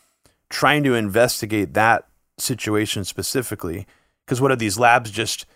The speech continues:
continuing work as normal after this has become, like, a global controversy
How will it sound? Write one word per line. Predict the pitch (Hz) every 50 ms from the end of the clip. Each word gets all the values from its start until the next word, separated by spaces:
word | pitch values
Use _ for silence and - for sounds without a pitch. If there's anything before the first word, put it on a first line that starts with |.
| _ _ -
continuing | - 113 101 - - 139 131 127 131 127 123 123 120 117 117
work | - - 101 101 113 127 127 -
as | - 95 107 110 104
normal | 120 110 104 107 113 127 131 135 120
after | 110 110 110 - 113
this | 104 101 -
has | 107 98
become, | 104 101 - - 120 110
like, | 107 101 -
a | 98
global | 92 95 - 92 92 101 107 107 113 110 107 107 104 - _ _ _ _ _ _ _ _
controversy | - - 98 98 110 - - 139 139 147 151 - - 175 180 185 -